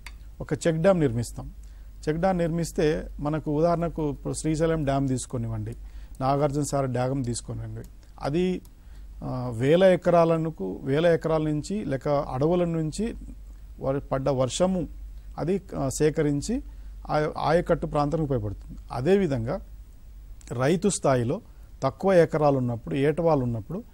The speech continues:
ఒక చిన్నపాటి చెక్ డ్యామ్ నిర్మించుకుంటాం. అప్పుడు ఏమవుతుంది, అక్కడ పడ్డ వ-, వర్షపు నీరంతా కూడా చెక్ డ్యామ్ వెనకాల ఆగిపోతుంది. అది ఆ నీటి, ఆ నీరు ఉండడం వలన అక్కడున్న బోరు బావులు, అంటే బోర్లన్నీ రీఛార్జ్ కావడము, బావుల్లోకి నీళ్లు ఊట రావడము, లేక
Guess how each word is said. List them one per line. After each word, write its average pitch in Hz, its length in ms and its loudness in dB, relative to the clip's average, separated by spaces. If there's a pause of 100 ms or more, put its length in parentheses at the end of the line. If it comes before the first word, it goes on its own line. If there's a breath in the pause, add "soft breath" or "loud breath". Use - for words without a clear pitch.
(260 soft breath)
ఒక 147 100 -2
చిన్నపాటి 175 720 2
చెక్ 131 100 0
డ్యామ్ 151 180 0
నిర్మించుకుంటాం. 117 600 -4 (500 soft breath)
అప్పుడు 143 180 2
ఏమవుతుంది, 170 480 2
అక్కడ 151 220 -2
పడ్డ 147 260 0
వ-, 151 320 4
వర్షపు 160 320 0
నీరంతా 139 340 -2
కూడా 160 160 -2 (100)
చెక్ 127 100 -4
డ్యామ్ 143 200 0
వెనకాల 143 320 0
ఆగిపోతుంది. 131 580 -2 (580 soft breath)
అది 175 260 4
ఆ 160 220 6
నీటి, 190 460 2
ఆ 143 160 2
నీరు 175 220 2
ఉండడం 175 280 4
వలన 165 400 0
అక్కడున్న 156 420 0
బోరు 147 300 4
బావులు, 147 400 4 (540 soft breath)
అంటే 147 120 0
బోర్లన్నీ 151 640 4
రీఛార్జ్ 131 560 0
కావడము, 110 420 -4
బావుల్లోకి 135 500 0
నీళ్లు 139 260 0
ఊట 131 260 -2
రావడము, 113 500 -2 (480 soft breath)
లేక 143 340 0